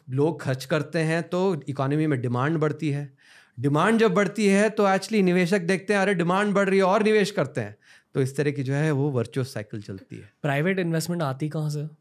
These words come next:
Speaker 1: कंपनियों में शेयर होल्डर्स होते हैं।
Speaker 2: ओके।
Speaker 1: तो च-, छोट शेयर, शेयर होल्डर, जैसे आपने भी शेयर खरीदी होंगी, हो सकता है आपने, अ,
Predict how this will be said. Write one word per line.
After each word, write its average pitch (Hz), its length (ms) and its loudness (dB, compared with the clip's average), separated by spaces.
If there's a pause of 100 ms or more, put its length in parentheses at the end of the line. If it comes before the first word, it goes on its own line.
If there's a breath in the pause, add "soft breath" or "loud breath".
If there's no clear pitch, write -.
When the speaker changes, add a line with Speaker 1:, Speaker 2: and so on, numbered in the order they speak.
(440 soft breath)
Speaker 1:
कंपनियों 170 460 4
में 269 140 2
शेयर 233 260 2
होल्डर्स 269 340 2
होते 262 240 -4
हैं। 311 100 -8 (240)
Speaker 2:
ओके। 151 160 -10 (400 soft breath)
Speaker 1:
तो 262 440 2
च-, 180 240 -4
छोट 165 280 0
शेयर, 160 240 -2
शेयर 160 180 0
होल्डर, 196 400 4 (280 loud breath)
जैसे 196 440 0
आपने 143 340 0
भी 208 80 2
शेयर 208 220 2
खरीदी 214 320 2
होंगी, 208 280 2
हो 139 200 0
सकता 170 280 -2
है 196 80 2
आपने, 202 500 0
अ, 202 140 -10